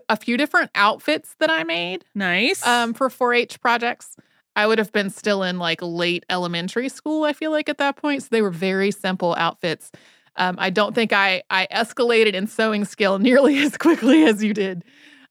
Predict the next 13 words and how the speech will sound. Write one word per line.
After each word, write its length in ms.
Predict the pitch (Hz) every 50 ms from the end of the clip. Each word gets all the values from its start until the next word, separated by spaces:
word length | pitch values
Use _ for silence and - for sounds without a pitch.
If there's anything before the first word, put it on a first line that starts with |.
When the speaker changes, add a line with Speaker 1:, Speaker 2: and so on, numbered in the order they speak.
| _ -
Speaker 1:
um, 500 | 208 202 196 190 190 185 185 190 202 - _ _ _ _ _
because 240 | 208 208 - 226 202
I 120 | 214 220
don't, 180 | 226 226 214 -
like, 160 | 220 208 214
I 100 | 220 220
had 180 | 214 240 220 202
not 180 | 208 208 202
even 220 | 196 185 190 196 190
put 160 | - 208 202
in 80 | 196 185
a 160 | 175 170 175
zipper 580 | 175 170 180 202 202 - 190 175 175 170 165